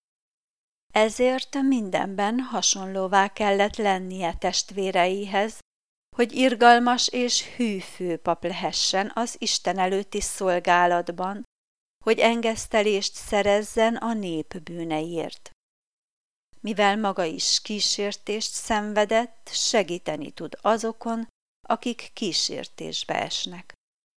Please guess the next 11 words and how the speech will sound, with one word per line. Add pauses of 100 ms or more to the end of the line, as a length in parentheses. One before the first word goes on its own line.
(2750)
Harmadik
fejezet. (2000)
Azért,
szent
testvérek,
mennyei
elhívás
részesei,
figyeljetek
hitvallásunk
apostolára